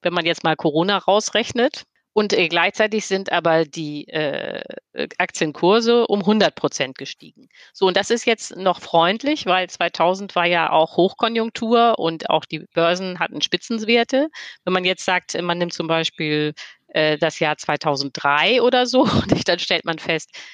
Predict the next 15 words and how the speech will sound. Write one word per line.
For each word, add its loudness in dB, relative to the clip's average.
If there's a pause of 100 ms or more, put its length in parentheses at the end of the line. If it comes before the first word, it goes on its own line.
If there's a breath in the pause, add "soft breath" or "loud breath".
(120)
äh, 0
die -8
Wirtschaft -2
ist -4 (140)
weiterhin 0
nur 4
um -4
dreißig -2
Prozent -4
gewachsen, -4
aber, 0 (320 loud breath)
äh, 4
die -8
Börsenkurse 2
sind -6